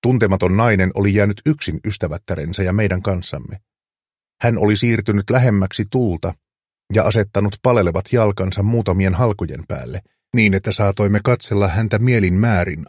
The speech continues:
alushameen koruommelluista laskoksista lähtien mustan tukan solkiin saakka.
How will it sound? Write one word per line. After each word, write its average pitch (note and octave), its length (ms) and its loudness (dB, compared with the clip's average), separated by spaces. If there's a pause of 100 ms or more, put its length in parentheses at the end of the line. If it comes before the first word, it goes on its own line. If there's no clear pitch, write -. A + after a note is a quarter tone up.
(140)
alushameen A2 600 0
koruommelluista G#2 960 0
laskoksista G#2+ 680 -4
lähtien F#2 540 -4
mustan G#2 460 -2
tukan F#2+ 340 -2
solkiin G2 540 -2
saakka. E2+ 640 -8